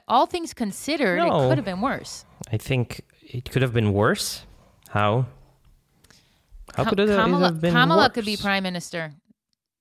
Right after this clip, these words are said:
Speaker 1: Uh, sorry, Pa-, Kamala could be president.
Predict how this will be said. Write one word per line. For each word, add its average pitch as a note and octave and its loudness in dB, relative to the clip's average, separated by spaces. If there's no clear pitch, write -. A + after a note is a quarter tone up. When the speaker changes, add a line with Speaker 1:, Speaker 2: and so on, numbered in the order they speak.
Speaker 1:
Uh, F#3+ -4
sorry, F#3 -2
Pa-, G#3 -4
Kamala B3 -4
could F#3+ -10
be F#3 -10
president. D#3+ -6